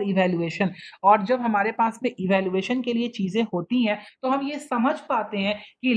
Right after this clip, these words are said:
literally, physically जो हमने काम किया है, क्या वो काम सही हुआ है कि नहीं हुआ है। Because हमारे पास already एक workout plan structure ready है, तो हम लोग एक, उससे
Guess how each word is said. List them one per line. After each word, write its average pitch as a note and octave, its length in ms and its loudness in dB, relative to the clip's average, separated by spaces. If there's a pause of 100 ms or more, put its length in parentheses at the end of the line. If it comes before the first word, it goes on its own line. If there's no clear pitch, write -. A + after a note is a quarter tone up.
literally, C4 560 2 (100)
physically B3 580 2
जो A#3+ 100 -2
हमने A3 280 0
काम G#3 440 0
किया A#3+ 180 0
है, G3 200 2 (280)
क्या B3 140 4
वो B3+ 120 0
काम A3+ 340 2 (120)
सही G#3 280 2 (140)
हुआ G#3 220 6
है A#3+ 140 4
कि A#3+ 180 -2
नहीं G3+ 220 2
हुआ F#3+ 140 4
है। G3 80 4 (280)
Because A#3+ 220 4
हमारे B3 260 2
पास C4+ 220 0 (100)
already A3+ 460 4
एक C4 120 -2
workout G#3+ 580 2
plan A3+ 320 2
structure A3+ 520 0
ready F#3 360 2
है, G#3 140 4 (220)
तो B3 80 4
हम C#4 160 4
लोग C#4 200 -2
एक, A3+ 160 -2 (300)
उससे A#3+ 360 -2